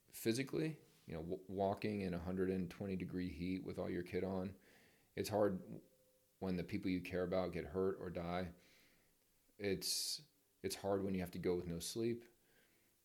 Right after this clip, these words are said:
It's hard to always be alert. It's hard to always pull security. All these things are hard. So you finish combat and you think, "Well, now I'm a combat veteran." That's hard. But there's different degrees of that.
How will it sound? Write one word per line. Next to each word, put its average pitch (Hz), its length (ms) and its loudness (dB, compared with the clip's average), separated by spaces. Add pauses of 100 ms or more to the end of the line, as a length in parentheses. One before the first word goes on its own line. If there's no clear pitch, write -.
(180)
It's - 120 -6
hard 101 260 4
to - 80 -2
always 98 320 2
be 95 140 0
alert. 98 420 4 (180)
It's 95 120 -8
hard 101 260 -2
to 95 120 -2
always 95 280 -2
pull - 160 -6
security. 101 580 -2 (120)
All 127 160 8
these 117 200 4
things 101 160 0
are 90 80 0
hard. 85 300 0
So - 100 -6
you 92 120 0
finish 98 320 -2
combat 98 440 -2
and 85 140 -2
you 90 60 -2
think, 95 340 -2 (440)
"Well, 87 180 -2
now 92 240 0
I'm 85 180 2
a 80 100 0
combat 85 380 0
veteran." 85 440 0 (220)
That's 95 220 4
hard. 92 300 -4 (800)
But 101 140 2 (280)
there's 98 280 4
different 98 280 2
degrees 90 380 4
of 80 100 0
that. 76 260 -4